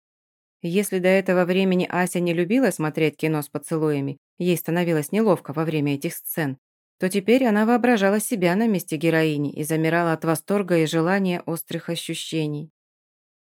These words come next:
Десятый класс. Вечеринка у одноклассника. Подружка, вышедшая из ванной с ошалелыми глазами, застегивая на ходу блузку. Парочки, целующиеся на диване.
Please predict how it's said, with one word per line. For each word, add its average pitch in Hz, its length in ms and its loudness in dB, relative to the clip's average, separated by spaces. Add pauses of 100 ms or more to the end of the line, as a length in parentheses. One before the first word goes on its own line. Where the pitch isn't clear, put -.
(200)
Десятый 170 540 0
класс. 147 440 -8 (300)
Вечеринка 180 600 -2
у 185 100 -2
одноклассника. 165 920 -2 (480)
Подружка, 185 500 2
вышедшая 175 480 0
из 170 100 -4
ванной 175 340 2
с - 80 -6
ошалелыми 175 520 2
глазами, 185 540 2
застегивая 170 640 2
на 170 100 0
ходу 175 300 0
блузку. 160 560 -2 (500)
Парочки, 226 460 0
целующиеся 214 640 -2
на 190 120 0
диване. 185 480 -2